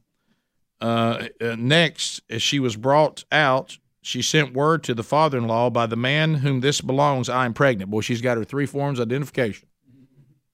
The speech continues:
She knew, she knew how women were treated in this culture, so she was ready. She was like, "I know what's gonna happen. They're gonna try to throw me under the bus, and I, and my, and my father-in-law is gonna go crazy about me being pregnant. He didn't give me the son he said he was gonna give me.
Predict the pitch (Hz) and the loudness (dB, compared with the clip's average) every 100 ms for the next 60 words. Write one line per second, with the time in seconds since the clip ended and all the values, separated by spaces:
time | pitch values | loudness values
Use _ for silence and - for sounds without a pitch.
0 | _ _ - 190 190 233 165 - 214 220 | _ _ -2 2 2 2 0 -2 -2 0
1 | 262 247 175 151 139 120 110 - 117 101 | 2 4 4 4 2 -2 -4 -4 -4 -2
2 | 98 95 - 113 92 87 - 90 180 180 | -4 -6 -4 -6 -6 -10 -12 -8 -4 -2
3 | 127 139 123 - _ _ _ _ _ _ | 0 0 0 -8 _ _ _ _ _ _
4 | _ _ _ _ _ - 127 117 127 139 | _ _ _ _ _ -6 -4 2 4 4
5 | 160 165 143 - 117 135 117 113 123 131 | 4 4 2 -2 0 0 0 0 0 0
6 | - 120 117 131 127 131 117 110 120 151 | -2 -4 2 2 2 0 -2 -2 2 4
7 | 143 127 - - _ _ _ 107 113 120 | 4 0 -6 -18 _ _ _ -8 0 0
8 | 131 117 113 113 110 123 135 147 156 131 | 0 -2 -4 -2 0 2 2 2 2 0
9 | 113 117 113 110 110 - 151 156 113 107 | -2 -2 -4 -4 -4 0 0 0 -2 -4
10 | 113 113 117 117 104 151 160 120 117 - | -4 -2 -4 -2 0 2 2 0 -6 -10
11 | _ _ 117 123 147 135 151 139 127 107 | _ _ -4 -2 -2 0 0 0 -4 -4
12 | - 170 156 131 - 127 123 107 113 110 | -2 0 0 -2 -2 -2 -2 -2 -4 0
13 | 160 156 127 123 | 0 0 -2 -4